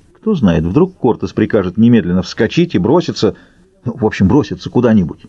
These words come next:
Прецеденты были. Но опытный наёмник не спешил куда-либо посылать напарника. Кортес откинулся на спинку кресла, завёл за голову руки и поинтересовался:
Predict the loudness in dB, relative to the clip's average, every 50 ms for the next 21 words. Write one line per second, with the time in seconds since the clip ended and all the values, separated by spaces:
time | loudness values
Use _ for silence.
0 | -20 _ _ _ -4 -2 0 0 2 2 4 2 2 2 2 2 2 0 0 -4
1 | -10 _ -20 _ _ _ _ _ _ _ _ _ _ _ _ _ _ _ -4 0
2 | 2 2 2 2 0 0 0 0 0 0 2 4 4 4 4 4 4 2 2 2
3 | 2 0 0 0 0 -2 0 0 0 -2 -2 0 0 -2 -2 0 0 0 0 0
4 | 0 0 -2 -2 -4 -4 -2 0 0 0 0 2 0 0 0 0 0 -2 -2 -2
5 | -4 -6 -6 -8 -10 -10 _ _ _ _ _ _ _ -20 _ _ _ _ _ _
6 | _ _ _ _ _ _ _ _ _ _ _ _ _ 0 0 0 2 2 -2 -4
7 | -2 -2 -2 -2 -2 0 0 0 2 2 0 0 2 2 2 2 2 0 0 0
8 | 0 0 0 2 2 2 2 0 -2 -4 -4 -4 -4 -6 -10 -18 -20 _ -20 _
9 | _ _ _ _ _ _ _ -4 -2 0 2 2 4 2 2 2 0 0 2 2
10 | 2 2 2 2 2 0 0 0 0 0 2 2 2 2 2 0 0 2 2 2
11 | 2 2 0 -2 -4 -10